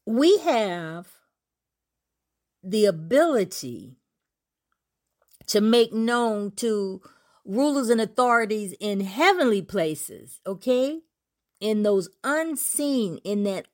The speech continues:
unseen sphere of existence, that we have the ability to express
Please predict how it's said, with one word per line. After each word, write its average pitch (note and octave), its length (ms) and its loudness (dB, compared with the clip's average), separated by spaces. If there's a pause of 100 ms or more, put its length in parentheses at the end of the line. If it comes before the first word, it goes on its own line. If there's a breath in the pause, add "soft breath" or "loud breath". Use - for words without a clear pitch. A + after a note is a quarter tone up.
unseen B3 840 -2
sphere - 840 -4 (200)
of E3+ 200 -6
existence, E3 960 -6 (580 soft breath)
that F#3 280 2
we C#4+ 520 0
have F3 760 -6 (600)
the F#3+ 200 2
ability F3 1120 -2 (360)
to A3 140 2
express - 1160 -4